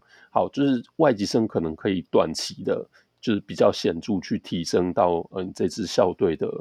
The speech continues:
实力。可是事实上，对于就是这个校队，如果你是长期经营的角度来想，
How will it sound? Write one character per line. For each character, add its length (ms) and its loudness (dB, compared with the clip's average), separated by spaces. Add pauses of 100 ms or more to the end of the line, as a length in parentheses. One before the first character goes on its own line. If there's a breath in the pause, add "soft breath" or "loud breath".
实 360 -8
力。 300 -6 (640 soft breath)
可 200 2
是 120 2
事 180 2
实 40 4
上， 260 2
对 200 4
于 40 0
就 140 -2
是 100 0
这 160 4
个 120 4
校 360 0
队， 140 0
如 160 0
果 100 4
你 60 0
是 140 -4
长 260 -2
期 180 -4
经 240 -2
营 180 -6
的 200 -4
角 220 -4
度 180 -2
来 140 0
想， 200 -4